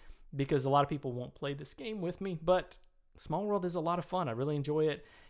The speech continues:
You're going around taking these cardboard pieces and taking out other people, and the scoring's super simple. You're just adding up your,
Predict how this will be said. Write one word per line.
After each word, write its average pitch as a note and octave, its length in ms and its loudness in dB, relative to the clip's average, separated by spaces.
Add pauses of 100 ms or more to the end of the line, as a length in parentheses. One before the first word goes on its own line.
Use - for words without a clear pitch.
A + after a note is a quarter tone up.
You're C#3 160 4
going D#3 300 2
around D3+ 280 4
taking D3 220 0
these B2+ 120 -2
cardboard F#3 480 2
pieces F3 480 -2
and A#2+ 240 0
taking E3 380 -2
out D3 220 0
other F3+ 240 0
people, F3+ 500 -2 (340)
and C3+ 240 4
the A#2+ 40 0
scoring's G3 420 2
super G3 260 -2
simple. F#3+ 400 0
You're D3 160 0
just C#3+ 220 -2
adding C#3+ 360 4
up C3+ 160 4
your, B2+ 400 2